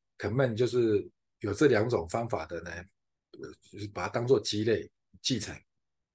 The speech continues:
啊，但是呢，看到它，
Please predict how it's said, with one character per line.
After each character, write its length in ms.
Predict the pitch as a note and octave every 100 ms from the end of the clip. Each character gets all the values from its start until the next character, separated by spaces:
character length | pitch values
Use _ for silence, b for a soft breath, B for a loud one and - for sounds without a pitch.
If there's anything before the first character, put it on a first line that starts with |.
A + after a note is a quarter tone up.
| _ _ _ _ _
啊， 200 | F2+ E2+
但 120 | - C3
是 140 | D3
呢， 240 | C3+ B2+ B2+ _ _ _ _
看 140 | - A#2+
到 100 | A2
它， 220 | - C3+